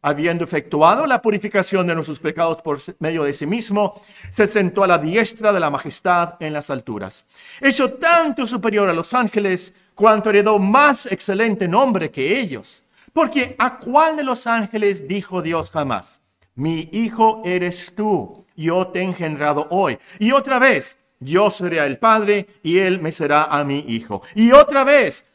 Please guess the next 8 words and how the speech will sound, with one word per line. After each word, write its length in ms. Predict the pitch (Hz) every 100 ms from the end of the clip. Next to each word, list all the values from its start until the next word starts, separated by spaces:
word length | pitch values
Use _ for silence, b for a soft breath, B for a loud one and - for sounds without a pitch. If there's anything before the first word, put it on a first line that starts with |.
| _
cuando 420 | 175 220 214 214
introduce 640 | 202 196 190 262 339 -
al 120 | 220
primogénito 680 | 208 185 175 165 180 185 175
en 120 | 156
el 80 | 139
mundo, 280 | 180 220 175
dice: 600 | 190 - 208 196 190 -